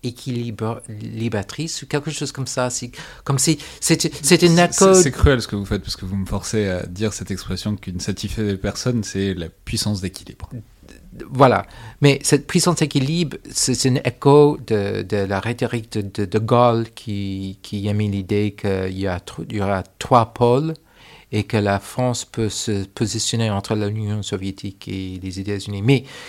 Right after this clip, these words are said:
Speaker 1: si on regarde plus près, euh, de, euh, si on regarde, si on, on dit tout le discours, si on lit tous les documents français, c'est clair que malgré cette euh, cette phrase, euh,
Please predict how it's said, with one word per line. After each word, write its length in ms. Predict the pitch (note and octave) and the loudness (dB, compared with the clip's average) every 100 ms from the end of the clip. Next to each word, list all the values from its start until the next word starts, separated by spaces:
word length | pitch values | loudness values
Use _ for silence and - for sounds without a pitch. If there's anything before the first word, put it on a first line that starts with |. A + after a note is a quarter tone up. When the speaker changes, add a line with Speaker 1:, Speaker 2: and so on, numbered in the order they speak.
| - | -8
Speaker 1:
si 300 | - E3+ D#3+ | 0 2 2
on 120 | - A#2 | 2 0
regarde 580 | A#2 B2 C#3 G2+ F#2+ - _ _ _ _ _ _ - | 2 6 6 4 0 -6 _ _ _ _ _ _ -12
plus 220 | - C#3 | -2 -2
près, 540 | - - C3+ B2+ A2 - _ _ _ _ - | -2 -4 -2 -2 -4 -10 _ _ _ _ -2
euh, 180 | F#2+ F#2 | 0 0
de, 120 | - G2 - - | -2 -6 -8 -14
euh, 240 | G2 F#2+ G2+ | -10 -10 -8
si 160 | - A#2 | -4 -4
on 140 | A#2 | -2
regarde, 580 | G#2 B2+ C3 A2+ G#2 F#2+ | -2 2 2 2 0 0
si 180 | - C3 | 2 2
on, 180 | B2 - | 2 4
on 80 | C3+ | 4
dit 180 | C#3+ | 4
tout 200 | - - | 2 2
le 120 | F#3 D3 | 4 4
discours, 460 | B2 - G2+ E2+ - _ _ _ _ - - - - | 2 0 -2 -4 -8 _ _ _ _ -20 -20 -18 -8
si 220 | - A#2 | -2 2
on 100 | A2+ | 2
lit 180 | A#2+ A#2 | 2 2
tous 140 | E3 | 4
les 120 | E3+ | 6
documents 380 | B2+ A2 A2 F#2 | 6 2 -2 -4
français, 640 | - F#2+ - - C#3 D3+ | -6 -8 -6 -2 0 0
c'est 220 | - - G2+ | -4 -4 -4
clair 340 | - D3+ D3+ | -2 -2 0
que 400 | - B2+ B2 A#2+ - _ _ _ _ _ _ | 0 2 2 0 -10 _ _ _ _ _ _
malgré 560 | B2 C3 C3 A#2 D#3+ D#3 | 4 6 6 6 4 4
cette 760 | - C3+ B2+ - - - - - _ _ - | 4 2 2 -4 -6 -6 -10 -14 _ _ -10
euh, 420 | - - G2+ F#2+ F#2 | -6 -2 0 0 0
cette 240 | - A#2 | -2 -2
phrase, 640 | - - A#2+ A2+ G#2+ F#2 F#2 | -4 4 6 6 4 0 0
euh, 720 | F#2+ F#2 F2+ F2 F2 F2 | 0 0 -2 -2 -4 -4